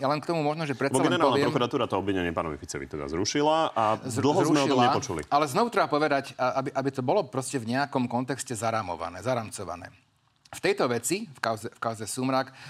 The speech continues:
Speaker 1: rozhodovali dve súdne inštancie, eh, vo veci obvineného, v tom čase obvineného Roberta Kaliňáka,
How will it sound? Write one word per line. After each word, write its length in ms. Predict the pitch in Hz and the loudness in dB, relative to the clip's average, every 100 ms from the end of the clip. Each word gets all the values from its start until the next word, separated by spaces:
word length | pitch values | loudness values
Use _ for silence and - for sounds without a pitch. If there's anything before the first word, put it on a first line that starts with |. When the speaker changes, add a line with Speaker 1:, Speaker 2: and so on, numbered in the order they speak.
| - - | -10 -2
Speaker 1:
rozhodovali 480 | 139 170 156 143 127 | 0 2 4 4 4
dve 160 | 147 | 0
súdne 320 | 156 151 131 | 0 -2 -4
inštancie, 560 | 113 - 127 123 131 131 156 | -4 -4 -4 -2 -2 0 0
eh, 80 | 180 _ _ - - - _ _ _ _ - 110 113 110 107 107 - | -4 _ _ -20 -20 -20 _ _ _ _ -6 -2 0 0 -2 -4 -4
vo 160 | 113 120 | 0 2
veci 480 | 135 135 143 131 120 | 0 0 0 0 0
obvineného, 960 | - 123 135 131 127 120 120 117 113 | -2 -2 0 0 0 -2 -2 -2 -4
v 120 | - - | -6 -2
tom 160 | 147 131 | 0 0
čase 240 | 127 - | -2 0
obvineného 480 | 113 113 120 120 107 | -2 -2 -2 -2 -4
Roberta 400 | 113 117 117 104 | -4 -6 -6 -6
Kaliňáka, 640 | 117 127 139 135 165 175 | -4 -2 -2 0 -2 -2